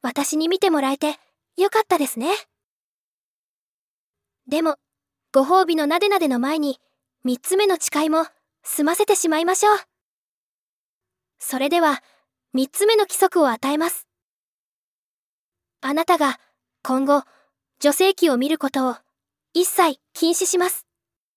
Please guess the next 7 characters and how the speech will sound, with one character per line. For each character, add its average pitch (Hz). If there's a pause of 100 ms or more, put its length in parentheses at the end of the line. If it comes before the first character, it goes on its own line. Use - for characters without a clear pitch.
(1000)
ま 226
た、 285 (560)
女 254
性 339
の、 339 (460)
乳 349
房、 285